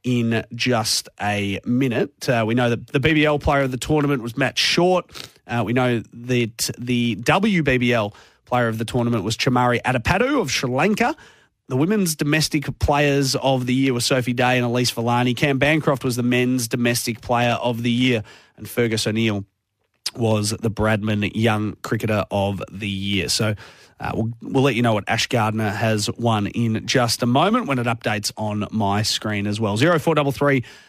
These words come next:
ninety-eight eleven sixteen. A couple more. I, I, a current day one that I think is a really good operator in terms of their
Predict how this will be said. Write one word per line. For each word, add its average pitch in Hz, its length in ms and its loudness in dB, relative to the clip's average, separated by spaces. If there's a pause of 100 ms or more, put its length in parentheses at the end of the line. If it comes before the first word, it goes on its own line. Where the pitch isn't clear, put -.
(120)
ninety-eight 139 640 2
eleven 131 460 0
sixteen. 135 720 0 (280)
A 127 160 0
couple 151 560 0
more. 170 520 2
I, 170 60 0
I, 180 460 0 (240)
a - 80 -4
current 233 480 2
day 175 260 2
one 147 320 2
that 131 100 2
I 139 200 2
think 135 480 -2 (360)
is 127 140 0
a 143 80 4
really 160 400 2
good 147 260 0
operator 127 680 0 (320)
in 123 120 -4
terms 127 380 2
of 120 380 -2 (360)
their 120 520 2